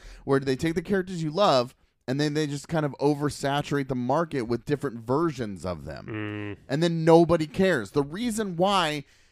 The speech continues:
Speaker 1: we loved Iron Man was because, one, it was a redemption story for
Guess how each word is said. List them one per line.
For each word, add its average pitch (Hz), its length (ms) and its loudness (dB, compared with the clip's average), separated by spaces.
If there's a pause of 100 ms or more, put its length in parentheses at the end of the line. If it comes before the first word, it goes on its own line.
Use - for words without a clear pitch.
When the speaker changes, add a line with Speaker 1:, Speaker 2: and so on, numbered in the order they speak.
(520)
Speaker 1:
we 156 280 2
loved 156 500 4 (180)
Iron 165 360 4
Man 101 360 -2 (360)
was 120 300 2
because, 135 600 0
one, 127 300 4
it 123 40 2
was 113 140 -2
a 113 60 0
redemption 113 560 -2
story 104 360 -2
for 95 300 -6